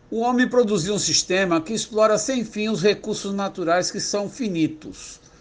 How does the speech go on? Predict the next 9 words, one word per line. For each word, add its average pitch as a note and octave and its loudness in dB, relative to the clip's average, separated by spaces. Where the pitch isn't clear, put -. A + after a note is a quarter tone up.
A F3+ 2
conta G3+ 0
não F#3+ 0
bate, C3+ 0
a C#3+ -4
saída G#3 2
talvez F#3 0
não F#3+ -2
exista, C#3+ -4